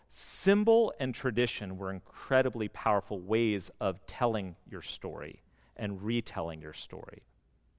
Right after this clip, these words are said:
The symbols and traditions of your culture reinforced your collective beliefs and identity. It strengthened your bonds together and deepened your faith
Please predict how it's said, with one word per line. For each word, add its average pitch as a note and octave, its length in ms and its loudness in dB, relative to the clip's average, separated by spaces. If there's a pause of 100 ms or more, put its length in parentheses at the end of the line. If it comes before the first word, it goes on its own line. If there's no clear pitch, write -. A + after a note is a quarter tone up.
(640)
The B2+ 80 0
symbols F#3+ 640 6
and C3+ 100 2
traditions A2+ 1040 0
of G2+ 140 -2
your G#2 140 0
culture - 600 -2 (300)
reinforced D3 1200 2 (460)
your A#2+ 200 2
collective B2 640 2
beliefs G#2+ 480 -4
and F#2+ 120 -4
identity. F2 580 -4 (920)
It A#2 120 -4
strengthened D3 560 2
your A2 100 2
bonds G#2+ 460 2
together A2+ 560 2 (680)
and G2 160 -6
deepened B2+ 400 -4
your G#2 120 -2
faith - 680 -4